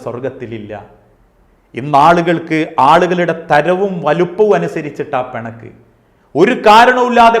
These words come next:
കൂടിയോജിക്കാൻ ആയിരം അവസരങ്ങൾ അള്ളാഹ് ഉണ്ടാക്കുന്നുണ്ട്. കല്യാണങ്ങളായും നിക്കാഹുകളായും പെരുന്നാളുകളായും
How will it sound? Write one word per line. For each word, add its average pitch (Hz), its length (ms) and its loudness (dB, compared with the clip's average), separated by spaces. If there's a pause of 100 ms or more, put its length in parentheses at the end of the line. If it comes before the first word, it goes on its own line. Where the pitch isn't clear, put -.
(100)
കൂടിയോജിക്കാൻ 233 800 2 (200)
ആയിരം 247 340 4
അവസരങ്ങൾ 233 500 0
അള്ളാഹ് 226 220 2
ഉണ്ടാക്കുന്നുണ്ട്. 233 640 0 (960)
കല്യാണങ്ങളായും 226 840 4
നിക്കാഹുകളായും 220 800 2
പെരുന്നാളുകളായും 220 800 4